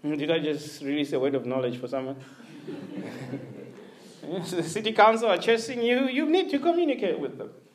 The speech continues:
If you hide their letter, you'll be in trouble. <laughs> That trouble will trouble you. Huh? Communication is for handling matters. It's amazing sometimes how you can panic and,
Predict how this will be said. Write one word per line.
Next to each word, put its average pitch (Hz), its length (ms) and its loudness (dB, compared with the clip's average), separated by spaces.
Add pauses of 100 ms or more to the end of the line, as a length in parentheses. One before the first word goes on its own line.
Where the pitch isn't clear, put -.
(600)
If - 100 -16
you 165 120 -2
hide 240 280 6
their 233 180 8
letter, 233 300 4
you'll 311 200 0
be 339 100 4
in 330 100 2
trouble. - 440 0 (1800)
<laughs> - 0 -
That 226 540 0
trouble 247 380 2
will 180 140 0
trouble 196 360 -2
you. - 260 -10 (1000)
Huh? 320 260 8 (840)
Communication 359 720 8
is 247 100 2
for 247 140 8
handling 262 420 4
matters. 247 420 6
It's 226 200 -2
amazing 320 640 6
sometimes 277 440 8
how 277 200 10
you 247 180 2
can 247 240 6
panic 330 480 4
and, 196 240 2